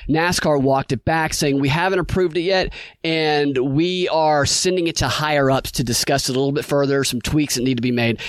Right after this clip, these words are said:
Now, I am wondering if that's gonna be some diversity officers or diversity board members to meet the E S G standards. I don't know if nascar's on board with all of that yet or not, but I find this interesting because it seems that nascar approved it at first and that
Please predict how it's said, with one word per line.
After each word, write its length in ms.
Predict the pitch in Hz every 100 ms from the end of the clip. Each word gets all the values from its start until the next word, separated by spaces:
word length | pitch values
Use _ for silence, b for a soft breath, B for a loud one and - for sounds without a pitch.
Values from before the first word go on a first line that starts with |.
| B
Now, 100 | 151
I 120 | 165
am 100 | 180
wondering 340 | 175 175 160 151
if 60 |
that's 160 | 151 -
gonna 160 | 151
be 120 | 143 131
some 240 | 147 123
diversity 640 | 127 110 143 156 151 135
officers 420 | 120 127 - 135 117
or 40 |
diversity 440 | 117 120 135 -
board 320 | 120 135 160 131
members 360 | 127 127 127
to 260 | - 123 113 B B
meet 220 | 131 139 127
the 140 | 127
E 140 | 143
S 140 | 135 -
G 180 | 156 165
standards. 440 | 147 127 127 127
I 60 | 127
don't 140 | 123
know 140 | 131
if 80 | 120
nascar's 640 | 123 131 139 - 131 120 - B B
on 220 | 104 135
board 260 | 110 151 175
with 140 | 147 -
all 220 | 131 127
of 100 | 113
that 300 | 117 117 - B B B
yet 220 | 143 135
or 60 |
not, 260 | 123 123 123 135
but 320 | 143 147 - _ B B B
I 100 | 147
find 260 | - 220
this 140 | 214 156
interesting 680 | 226 240 185 - 135 135 127 B B B B _ _ _ _ _
because 220 | - 214
it 80 | 220
seems 340 | - 285 302
that 100 | 240
nascar 440 | 226 220 233 262 220
approved 400 | 180 226 240 160
it 100 | 135
at 80 | 131
first 400 | 139 131 - 147
and 140 | 147
that 180 | 156